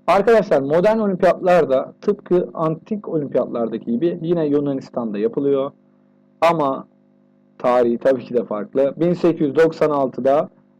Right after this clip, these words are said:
Atina'da yapılıyor arkadaşlar. Buraya baktığımız zaman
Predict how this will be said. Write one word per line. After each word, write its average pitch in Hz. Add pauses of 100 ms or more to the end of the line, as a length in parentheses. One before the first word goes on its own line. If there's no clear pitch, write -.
Atina'da 160
yapılıyor 117
arkadaşlar. 117 (560)
Buraya 208
baktığımız 196
zaman 196